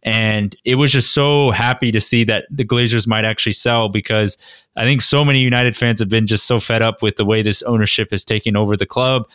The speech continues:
how they've just been treating the club in terms of just always taking out as much money as they can, never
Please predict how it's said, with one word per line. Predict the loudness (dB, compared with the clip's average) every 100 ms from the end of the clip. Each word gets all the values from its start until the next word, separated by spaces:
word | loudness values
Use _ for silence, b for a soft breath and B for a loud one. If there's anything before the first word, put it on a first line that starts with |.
| B B
how | -2
they've | 0 0
just | 0
been | 0 0
treating | 0 0 2 2
the | 0
club | 0 -2 0 0
in | 0
terms | -2 0
of | -2
just | -2 -4 0
always | 0 2 0 0
taking | -2 0 0
out | 0
as | 0
much | -2 -2
money | 0 0 2
as | 0
they | -2
can, | -2 -2 0 0
never | 0 0 0 -2